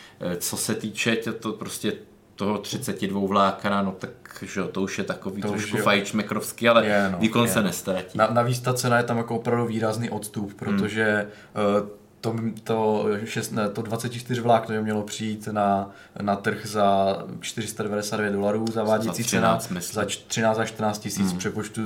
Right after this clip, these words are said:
Speaker 2: na české koruny i s naší jednadvacetiprocentní daní. Takže a to je plus dalších šest, šest až sedm tisíc navíc, což jako vlastně třetinový příplatek navíc, že jo, takže, takže to je hodně, ne-, no, tak,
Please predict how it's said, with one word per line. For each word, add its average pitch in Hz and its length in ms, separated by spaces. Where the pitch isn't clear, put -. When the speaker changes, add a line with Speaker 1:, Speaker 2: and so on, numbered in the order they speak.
Speaker 2:
na 104 140
české 113 280
koruny 101 340
i 104 240
s 101 80
naší 98 380
jednadvacetiprocentní 95 1000
daní. 87 280
Takže 98 280
a - 120
to - 80
je 104 80
plus 110 320
dalších 104 400
šest, - 460
šest - 640
až 101 160
sedm 107 260
tisíc 101 360
navíc, 98 360
což 92 140
jako 98 320
vlastně 101 360
třetinový 107 540
příplatek 101 560
navíc, 101 320
že 98 120
jo, 90 120
takže, 90 300
takže 107 220
to 127 100
je 135 60
hodně, 107 460
ne-, 90 160
no, 87 220
tak, 95 120